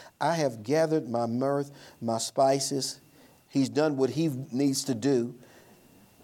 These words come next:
in terms of how he smells, his heart coming into her. "I have eaten my honey, honeycomb with my honey. I have drunken my wine with my milk. Uh, eat, O friend, drink, yes,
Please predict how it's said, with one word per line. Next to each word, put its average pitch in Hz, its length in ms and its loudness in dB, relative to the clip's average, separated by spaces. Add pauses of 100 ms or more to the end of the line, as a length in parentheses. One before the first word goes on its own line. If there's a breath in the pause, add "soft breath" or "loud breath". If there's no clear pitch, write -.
(200)
in 123 160 -2
terms 135 320 -2
of 107 80 -4
how 135 220 -2
he 110 100 0
smells, 131 480 0
his 113 180 -4
heart 127 460 0
coming 123 240 -2
into 131 240 0
her. 113 260 0 (540 loud breath)
"I 156 100 2
have 139 260 0
eaten 165 480 -2
my 127 220 -2
honey, 147 520 -4 (720 soft breath)
honeycomb 131 640 -2
with 120 180 -4
my 120 160 -2
honey. 131 360 -4 (360 loud breath)
I 131 60 -2
have 117 180 -2
drunken 143 480 -4 (160)
my 113 160 -2
wine 127 640 -2
with 113 160 -6
my 117 140 -2
milk. 110 440 -2 (800 loud breath)
Uh, 117 340 -2
eat, 160 380 -2
O 139 160 -2
friend, 135 400 -2
drink, 135 300 -4
yes, 123 500 -2